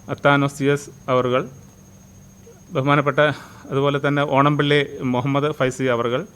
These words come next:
ഉൾപ്പെടെയുള്ള മതപണ്ഡിതന്മാർ പങ്കെടുക്കുന്ന ഒരു, ഏ, സമ്മേളന സദസ്സ്, ഏ, സംഘടിപ്പിക്കപ്പെട്ടിട്ടുണ്ട്. ഈ സാംസ്കാരിക സൗഹാർദ്ദ സമ്മേളനത്തിൽ, ഏ, നമ്മുടെ പ്രിയപ്പെട്ട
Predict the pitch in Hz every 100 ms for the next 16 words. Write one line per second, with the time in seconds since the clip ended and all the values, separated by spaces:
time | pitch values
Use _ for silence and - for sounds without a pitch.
0 | - - - - - - - - 127 151
1 | 156 147 151 143 143 135 127 143 147 139
2 | 143 - 127 135 135 135 139 143 - 135
3 | 131 143 - - - - - - 123 123
4 | - 127 131 139 143 - 127 131 - 147
5 | - - - - - - 139 143 135 123
6 | - 127 131 123 127 123 120 110 107 123
7 | - - - - - - 131 147 - 143
8 | 139 139 - 147 147 147 151 - - -
9 | - - 131 135 143 139 139 135 127 139
10 | 135 131 131 - - - - - - -
11 | - - - - - 139 139 135 - 139
12 | 139 135